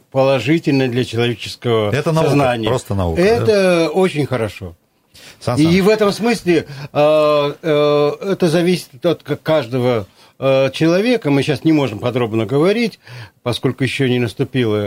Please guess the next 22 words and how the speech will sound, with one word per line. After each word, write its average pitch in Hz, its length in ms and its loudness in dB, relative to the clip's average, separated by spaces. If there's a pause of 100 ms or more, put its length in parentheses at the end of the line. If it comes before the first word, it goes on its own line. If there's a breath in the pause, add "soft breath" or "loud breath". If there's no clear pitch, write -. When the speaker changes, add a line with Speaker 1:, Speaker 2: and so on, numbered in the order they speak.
(120)
Speaker 1:
э, 113 340 -2
время, 165 540 2 (420 loud breath)
э, 127 300 0
анализировать 135 760 0
разные 117 680 -2
программы, 113 720 -2 (360 loud breath)
и 127 220 2
они 127 220 0
ещё, 117 400 -2
э, 120 400 -2
как - 200 -6
я 127 60 -4
понимаю, 123 400 0
не 127 80 0
заявлены. 156 600 2 (300 loud breath)
Но, 160 1500 2
э, 165 40 2
люди, 196 600 2
э, 139 460 2
в - 180 -10
четырёх 190 680 2
соснах 180 460 0